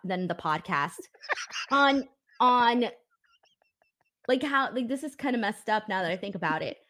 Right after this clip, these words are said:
Speaker 1: I have a five-star rating on my Wiki
Speaker 2: You
Speaker 1: feed
Speaker 2: should be
Speaker 1: page.
Speaker 2: proud of your five stars, Denise.
Speaker 1: My s-,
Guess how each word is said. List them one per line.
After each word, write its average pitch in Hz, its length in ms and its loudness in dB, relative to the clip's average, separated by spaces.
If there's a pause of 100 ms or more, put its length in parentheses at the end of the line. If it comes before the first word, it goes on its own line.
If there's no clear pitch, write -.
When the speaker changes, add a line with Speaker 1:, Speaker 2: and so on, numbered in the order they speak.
(140)
Speaker 1:
I 240 60 2
have 277 160 6
a 277 60 -4
five-star 294 520 0
rating 247 460 0
on 214 160 -2
my 202 140 -2
Wiki 208 200 -2
Speaker 2:
You - 60 -6
Speaker 1:
feed 214 80 -8
Speaker 2:
should 208 80 -2
be 202 80 6
Speaker 1:
page. 180 160 2
Speaker 2:
proud 202 280 8
of 175 140 0
your 175 100 2
five 156 340 0
stars, 156 400 -2
Denise. 131 180 -6
Speaker 1:
My 277 200 6
s-, - 180 -6